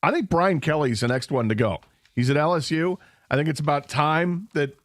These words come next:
L S U fans are probably like, You know what? We had enough of this guy.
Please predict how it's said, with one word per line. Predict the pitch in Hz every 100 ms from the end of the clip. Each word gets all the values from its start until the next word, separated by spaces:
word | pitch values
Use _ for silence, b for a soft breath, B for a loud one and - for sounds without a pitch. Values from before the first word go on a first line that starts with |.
| -
L | 147 156
S | 156
U | 156 151
fans | 131 143 143 139
are | 151
probably | 147 143
like, | 139
You | 160
know | 196
what? | 208 202 220 214 B B B B
We | - 440
had | 320 247 196
enough | 165 151 247 233
of | 185 160
this | 262 277
guy. | 180 156 143 131 135 180 240